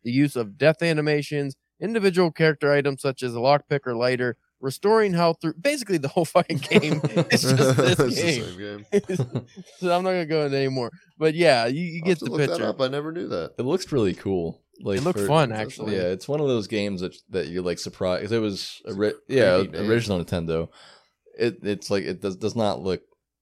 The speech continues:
Speaker 3: you know, it's one of the higher end looking ones. Um,
Speaker 1: But if you wanna play it, even if you have an em-, emulator, you have to get, oh, you don't have to, but unless you, it was only released in Japan.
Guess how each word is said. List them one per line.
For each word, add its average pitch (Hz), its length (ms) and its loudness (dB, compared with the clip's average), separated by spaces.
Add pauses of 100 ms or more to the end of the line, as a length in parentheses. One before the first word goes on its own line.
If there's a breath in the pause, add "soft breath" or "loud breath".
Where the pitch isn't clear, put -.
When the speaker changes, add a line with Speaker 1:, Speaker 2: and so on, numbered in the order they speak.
(340)
Speaker 3:
you 101 160 -10
know, 69 120 -6
it's - 140 -12
one 113 160 -4
of 98 60 -2
the 87 80 0
higher 92 360 2
end 80 260 -6
looking 71 280 -10
ones. 69 460 -12
Um, 90 320 -6
Speaker 1:
But 127 100 -2
if 135 120 -4
you 165 120 2
wanna 175 220 4
play 156 300 2
it, 123 120 0
even 131 200 -2
if 131 120 -2
you 135 120 0
have 120 100 0
an 113 100 -2
em-, 123 360 -6
emulator, 107 520 -4
you 107 200 -6
have 120 340 4
to 113 180 -4
get, 107 460 -2
oh, 123 100 -4
you 135 100 2
don't 104 180 -2
have 123 340 2
to, 104 280 -8
but 101 180 -6
unless 120 300 -6
you, 120 240 -4
it 120 80 -6
was 123 140 -4
only 139 160 2
released 113 360 -2
in 113 100 -6
Japan. 110 580 -4